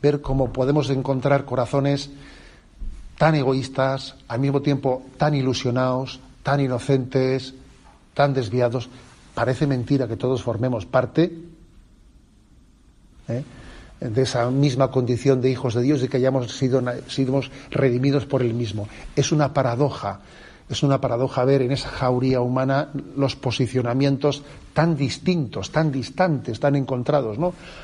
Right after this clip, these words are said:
ante una misma, ante ese mismo misterio.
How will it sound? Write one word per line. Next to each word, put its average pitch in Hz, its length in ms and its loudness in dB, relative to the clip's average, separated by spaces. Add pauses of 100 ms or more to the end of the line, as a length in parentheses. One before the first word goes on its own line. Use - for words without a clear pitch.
(180)
ante 131 320 2
una 131 240 4
misma, 123 600 0 (180)
ante 131 240 2
ese 127 180 0
mismo 123 260 0
misterio. 107 540 -4